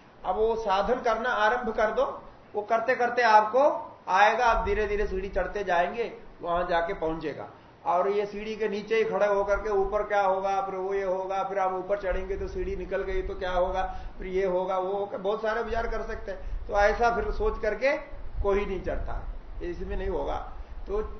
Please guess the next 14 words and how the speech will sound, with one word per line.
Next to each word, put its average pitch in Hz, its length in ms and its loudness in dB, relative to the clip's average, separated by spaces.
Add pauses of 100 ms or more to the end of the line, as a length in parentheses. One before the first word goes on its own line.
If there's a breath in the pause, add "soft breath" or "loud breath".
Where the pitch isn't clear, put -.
(140)
चढ़ना 208 320 4
शुरू 240 220 0
करो 240 280 6
तो 247 100 2
ऊपर 247 300 2
पहुंचेगा 240 420 2
तो 262 100 -4
पता 254 220 -2
चलेगा 269 320 0
क्या 214 220 0
होता 160 240 -2
है। 151 120 -12 (420)
हम्म। 139 260 -16 (640 loud breath)
इसीलिए 240 720 4